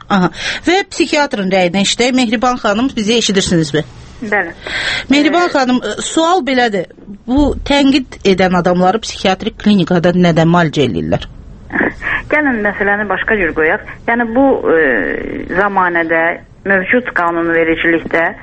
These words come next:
Speaker 2: heç bir insan ruhu xəstə olub olmamağından asılı olmayaraq, yəni ki, hətta ruhu xəstədirsə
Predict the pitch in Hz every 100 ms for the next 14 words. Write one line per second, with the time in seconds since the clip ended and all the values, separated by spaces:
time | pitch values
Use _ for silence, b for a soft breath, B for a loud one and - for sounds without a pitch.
0 | B B - 311 - 220 185 180 - 175
1 | 180 226 220 254 - 190 - 208 - 190
2 | 190 190 - 196 165 156 151 151 160 -
3 | - - 170 - 160 143 131 101 113 -
4 | B B - 202 214 180 165 - - 220
5 | 220 196 196 202 220 190 170 - 175 143
6 | - 139